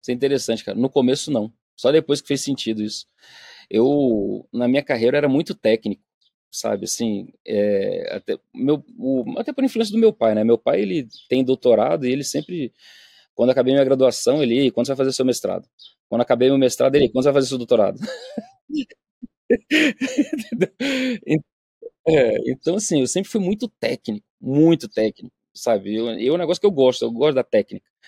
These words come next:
Eu gosto de estudar, de ler artigo acadêmico, sempre foi assim. Então, só que quem, é, então, eu muito cedo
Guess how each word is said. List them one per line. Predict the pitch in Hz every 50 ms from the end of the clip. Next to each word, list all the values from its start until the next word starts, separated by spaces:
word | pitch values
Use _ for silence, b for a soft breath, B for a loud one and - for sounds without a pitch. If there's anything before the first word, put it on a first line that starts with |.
| b b b b
Eu | - -
gosto | 110 135 147
de | 147 139
estudar, | - - - 123 107 98 104 113 110 107
de | 101 104
ler | 110 117
artigo | - - - 110
acadêmico, | 113 - 110 107 95 101 107 117 117 113 110 104 95 92 - -
sempre | - - - - 170 170 -
foi | - 131 117
assim. | - - 110 104 101 - _ _ _ _ _ _ _ _ _ _
Então, | - 131 - - - 165 190 185 175 143 123 123 120
só | - 175 165
que | - 160
quem, | - _ - 185 220 233 214 196 165 143 120 113 107 104 104 - - - b b b _
é, | - 117 110 107 -
então, | - 131 - 196 - -
eu | 170
muito | 165 156 165 226 - -
cedo | - - - - 135 131 151 160 202 220